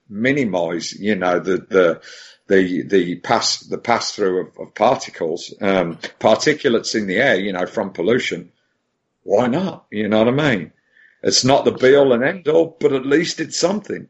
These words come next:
you know what I mean? And I think, I think it shows, I think it shows respect for your fellow human beings to wear a mask, actually, 'cause it says, "You know what?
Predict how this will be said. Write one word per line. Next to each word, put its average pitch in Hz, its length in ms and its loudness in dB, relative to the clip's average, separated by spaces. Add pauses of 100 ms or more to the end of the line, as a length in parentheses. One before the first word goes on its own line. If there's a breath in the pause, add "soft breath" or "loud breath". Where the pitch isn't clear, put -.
you 113 160 -2
know 113 100 4
what 117 140 2
I 131 60 4
mean? 127 80 2
And 139 140 2
I 165 120 6
think, 165 340 0 (480 loud breath)
I 165 140 4
think 185 280 -2
it - 140 -2
shows, 135 600 2 (1000)
I 110 80 -2
think 151 160 -2
it 143 120 -2
shows 135 320 2
respect - 440 -4
for 123 80 -10
your 95 120 -6
fellow 107 360 0
human 87 340 -6
beings 101 360 -2
to 87 100 -8
wear 82 240 -2
a 82 80 -8
mask, 85 320 -8
actually, - 360 -6
'cause 101 200 -6
it - 80 -6
says, 117 260 2
"You 117 100 6
know 147 220 4
what? 85 300 2